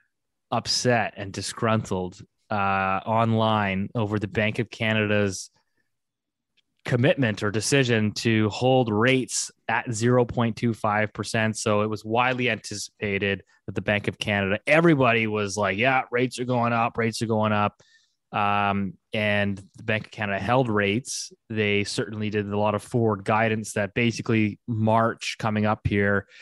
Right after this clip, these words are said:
is gonna be a shoo-in for a twenty-five basis point rate hike. Uh, but just tons of people upset. I, I mean, I've got, ironically enough, we've, we've kind of lambasted the, the S-, Scotiabank,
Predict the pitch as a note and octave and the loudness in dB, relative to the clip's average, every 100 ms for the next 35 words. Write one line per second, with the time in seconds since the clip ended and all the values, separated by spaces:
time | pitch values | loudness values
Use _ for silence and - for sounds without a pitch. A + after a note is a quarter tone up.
0 | - - _ - C3 A#2 A#2+ A2+ A2+ - | -20 -20 _ 0 2 4 2 4 2 2
1 | - B2+ A#2 A2 - G#2+ - A2 G#2 G#2+ | 4 6 6 4 0 -2 0 0 0 0
2 | G2 F#2 G2+ G2 G2 - G2+ E2 G2+ A2+ | -2 0 0 -2 -6 -6 -6 -4 -4 -2
3 | G#2+ A2 G#2+ G#2 - - _ _ _ A2 | 0 0 0 -4 -12 -20 _ _ _ -6
4 | G2 F#2+ G#2 G2+ D3 - - C3+ C3+ A#2+ | -2 -2 0 0 -2 -2 0 4 4 2
5 | A#2+ - A2+ - - A2+ A2 G#2+ G#2 G2+ | -2 0 -4 -4 -2 0 0 -2 -4 -4
6 | G2+ G#2 G#2 G2 G2 F#2+ - A2+ G#2 - | -2 -2 -2 0 -2 -4 0 0 0 -8
7 | - - - - - G#2+ G#2+ G#2+ G#2+ G2+ | -20 -20 -20 -12 -2 2 2 2 2 2
8 | G#2 G#2 - - G2+ - - G#2 - G#2+ | 4 0 -2 -2 -2 -2 0 0 0 0
9 | G2+ F2+ G#2 G2+ F#2+ G2 G#2 - - G2 | 0 0 0 0 0 0 -2 -4 -6 -4
10 | G2 G2 G2 A2 G#2 G2 - - - - | -4 -4 -4 -6 -6 -8 -8 -10 -12 -12
11 | - A#2 G#2+ G#2 G#2+ G#2 G2+ | -4 -2 -2 -2 0 0 -2